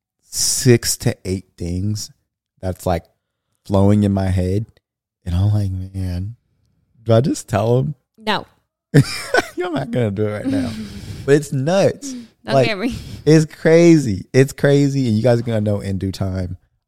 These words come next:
Speaker 1: Um, man, nope, no. I, I, I literally, I thought about it just now. I thought about saying something, but I'm not going to. Um, yeah. Apart from that, it's, uh, gonna be a sad holiday season.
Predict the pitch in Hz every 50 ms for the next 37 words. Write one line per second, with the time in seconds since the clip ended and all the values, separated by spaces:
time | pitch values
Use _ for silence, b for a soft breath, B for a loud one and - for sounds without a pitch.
0 | _ _ 101 101 98 98 98 98 95 95 92 92 95 101 - _ _ _ _ _
1 | _ _ _ _ _ _ - 117 110 104 101 104 107 110 110 98 - - 101 92
2 | 90 80 73 90 95 92 95 107 113 110 110 113 107 120 127 127 131 156 190 196
3 | 185 - 123 156 - 175 170 151 110 92 - - - - - 101 95 101 85 76
4 | - - _ - 104 98 95 95 92 87 - - - 87 80 78 - - - _
5 | _ _ - 80 73 71 69 - - _ - - - _ - - - _ _ _
6 | _ _ _ _ _ _ _ _ _ _ _ _ _ _ _ 117 113 117 113 113
7 | 117 117 113 120 120 117 117 127 - - _ _ _ _ _ _ _ _ _ _
8 | _ _ _ _ _ _ _ 117 120 151 - - 90 - _ _ _ _ _ _
9 | _ - 123 127 - - 123 117 107 110 120 147 165 - _ _ _ _ _ _
10 | _ _ _ _ _ _ _ _ _ _ _ - 110 104 101 101 98 107 117 180
11 | - _ _ 123 117 113 107 117 113 110 110 - 117 113 113 113 117 113 113 117
12 | 113 117 120 113 - 127 120 117 117 117 117 120